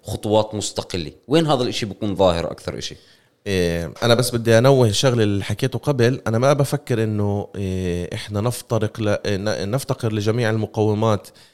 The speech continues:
Speaker 2: ل-، إيه، رفع مستوى ال-، الحياة. إحنا فرض علينا إنه ما يكون في عنا أماكن تشغيل. أنا لما بحكي عن مناطق صناعية بحكيش بس على الأرنونة اللي
Speaker 1: مم.
Speaker 2: تدفع للسلطة المحلية. منطقة صناعية هي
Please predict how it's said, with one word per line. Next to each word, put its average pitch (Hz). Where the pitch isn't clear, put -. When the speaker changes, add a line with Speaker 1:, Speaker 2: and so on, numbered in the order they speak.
Speaker 2:
ل-، 101
إيه، 95
رفع 120
مستوى 104
ال-، 92
الحياة. 98
إحنا 107
فرض 175
علينا 110
إنه 98
ما 120
يكون 127
في 113
عنا 117
أماكن 107
تشغيل. 92
أنا 127
لما 131
بحكي 139
عن 107
مناطق 113
صناعية 123
بحكيش 123
بس -
على 101
الأرنونة 101
اللي 85
Speaker 1:
مم. 95
Speaker 2:
تدفع 90
للسلطة 92
المحلية. 92
منطقة 123
صناعية 113
هي 120